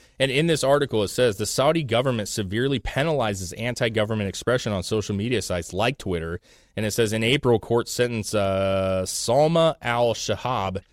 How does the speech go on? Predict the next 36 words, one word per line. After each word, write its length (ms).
a 120
Ci-, 380
uh, 220
Saudi 480
citizen 600
and 240
a, 160
a 160
thirty-four-year-old 840
mother 340
of 100
two 200
children 460
to 140
thirty-four 480
years 300
in 100
prison 460
for 140
tweets 460
protesting 600
the 60
government. 420
Um, 360
but 140
it 120
does 220
say 220
that 260
the, 260
uh, 200
justice 460
system 560
or 120
department 480
believes 680